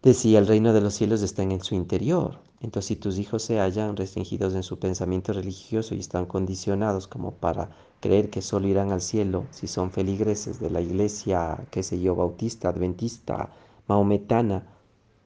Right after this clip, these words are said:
entrarán en conflicto con el principio básico de este reino interno. Anímales a que determinen su propio sistema de creencias,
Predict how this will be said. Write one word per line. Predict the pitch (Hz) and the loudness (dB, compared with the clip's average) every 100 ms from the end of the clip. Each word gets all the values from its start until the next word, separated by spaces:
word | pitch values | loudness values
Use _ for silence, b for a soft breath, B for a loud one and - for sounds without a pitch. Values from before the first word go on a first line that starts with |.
| - | -2
entrarán | 143 175 127 107 123 - - | 2 4 4 4 -2 -10 -2
en | 127 | -2
conflicto | 143 156 107 - 147 | 0 0 -2 -2 -4
con | 117 | -2
el | 95 | -2
principio | 92 - - 104 95 | -4 -6 -6 -2 -2
básico | 143 - - - - | -2 -4 -10 -10 -8
de | - | -4
este | 92 - 95 | -4 -2 -2
reino | 95 98 92 - - _ _ _ - | 0 -2 -4 -10 -14 _ _ _ -6
interno. | 113 101 107 - - - _ b b b b b | -4 0 0 -2 -4 -14 _ b b b b b
Anímales | 104 110 190 - - - - - _ | -2 2 2 2 -2 -6 -12 -18 _
a | - - | -10 -4
que | 101 | 0
determinen | 95 95 90 107 135 | 0 0 0 0 -2
su | 135 - | -4 -4
propio | 120 - | -4 -4
sistema | 127 104 - 110 | -6 -6 -4 -2
de | 104 | -2
creencias, | 98 95 120 151 - - - - | -2 -2 -2 -4 -8 -14 -14 -20